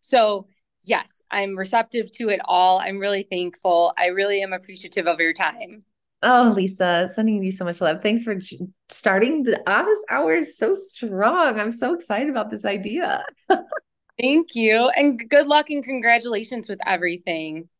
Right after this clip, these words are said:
Speaker 2: Ah, I really appreciate it. I feel so loved and supported, and it's weird and it's hard, but this is, we, we gotta do it. This is empowered as fuck. <laughs>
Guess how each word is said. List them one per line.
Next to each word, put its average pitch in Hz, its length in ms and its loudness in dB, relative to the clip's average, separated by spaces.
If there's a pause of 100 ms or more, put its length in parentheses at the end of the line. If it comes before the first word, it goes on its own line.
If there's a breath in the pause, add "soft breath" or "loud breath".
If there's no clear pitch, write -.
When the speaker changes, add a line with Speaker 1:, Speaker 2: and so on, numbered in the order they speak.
(140)
Speaker 2:
Ah, 202 540 -8
I 208 140 -2
really 180 340 -4
appreciate 170 460 -6
it. 170 100 0
I 180 100 0 (100)
feel 165 420 -2
so 180 220 0
loved 165 340 0
and 170 120 -6
supported, 175 640 2
and 160 120 -4
it's 151 160 -8
weird 175 360 2
and 175 120 0
it's - 120 -10
hard, 165 440 0
but 156 220 -2
this 170 200 -6
is, 165 280 -14 (500 loud breath)
we, 170 160 2
we 180 120 -2
gotta 170 200 2
do 208 220 4
it. 220 200 2
This 175 200 -6
is 170 120 -8
empowered 185 500 0
as 202 120 -4
fuck. - 400 0 (140)
<laughs> 370 60 -2